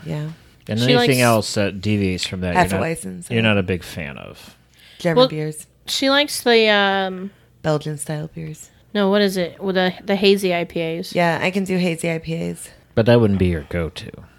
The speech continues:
Speaker 1: No. Mm-mm.
Speaker 2: Well, I agree with you in the smoothness, and I don't, I didn't really get a big aftertaste, which is usually my thing. I'm going five. I liked it.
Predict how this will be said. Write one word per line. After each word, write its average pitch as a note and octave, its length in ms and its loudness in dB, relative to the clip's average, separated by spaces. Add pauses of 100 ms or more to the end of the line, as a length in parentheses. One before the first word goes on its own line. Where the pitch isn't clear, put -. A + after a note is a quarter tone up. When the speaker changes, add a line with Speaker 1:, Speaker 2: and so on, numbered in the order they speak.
(320)
Speaker 1:
No. D3+ 480 -8 (200)
Mm-mm. G2+ 320 -12 (240)
Speaker 2:
Well, B2+ 580 2 (100)
I C#3+ 180 -4 (340)
agree C#3+ 320 2
with C3+ 160 0
you B2 120 4
in A2+ 140 2
the G2 100 0
smoothness, F#2+ 760 -2
and A2 140 -8
I B2+ 120 2
don't, D3 300 2 (160)
I G#2+ 120 0
didn't F3+ 220 2
really C3+ 240 0
get B2 240 2
a A#2+ 60 2
big F2+ 260 -2
aftertaste, F2 720 -4
which F#2 160 -8
is F2+ 160 -2
usually F#2+ 300 2
my F2 220 0
thing. C#2+ 460 -10 (180)
I'm D3 140 -2
going E3 300 4
five. F2+ 840 -4 (320)
I A#2+ 160 2
liked C#3 340 0
it. D2+ 200 -10